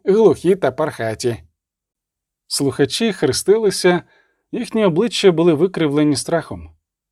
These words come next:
Шарлей матюкався собі під ніс. Самсон спокійно мовчав і прикидався ідіотом. Рейневан зітхав, але вже нічого не починав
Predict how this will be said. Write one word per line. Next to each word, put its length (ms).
Шарлей 400
матюкався 840
собі 300
під 180
ніс. 300
Самсон 440
спокійно 560
мовчав 580
і 120
прикидався 800
ідіотом. 640
Рейневан 520
зітхав, 520
але 180
вже 180
нічого 540
не 140
починав 640